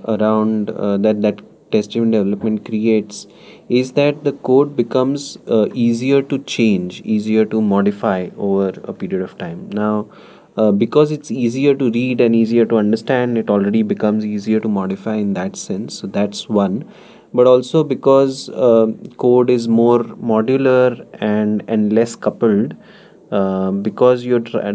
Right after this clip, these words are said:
trying to drive it through tests, you're ensuring that your code becomes naturally testable.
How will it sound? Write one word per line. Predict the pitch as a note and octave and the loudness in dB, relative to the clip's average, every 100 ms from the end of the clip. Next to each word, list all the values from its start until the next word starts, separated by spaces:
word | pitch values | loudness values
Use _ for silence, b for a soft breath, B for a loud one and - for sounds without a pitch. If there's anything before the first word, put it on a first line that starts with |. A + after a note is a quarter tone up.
| G2+ | -2
trying | A2 A2+ | 0 0
to | A#2+ | -2
drive | A2 G#2+ G#2 | -2 0 0
it | A2 - | 0 -2
through | A2+ G2+ | -6 -2
tests, | B2+ C3 - | -2 -2 -2
you're | A2+ | -2
ensuring | G#2 G2 G#2+ G#2+ A2 | -2 -2 -2 -2 -2
that | G#2 | -4
your | G#2 | -6
code | G2 A2+ A2 G#2+ G#2+ | -6 -2 0 0 -4
becomes | G2+ - G#2+ G#2 G2+ | -10 -2 0 0 -4
naturally | G#2 F#2+ - G#2+ G#2 | -4 -6 -4 -2 -2
testable. | G2+ A#2 - D3 B2 E3 | 0 -2 -2 -2 0 -2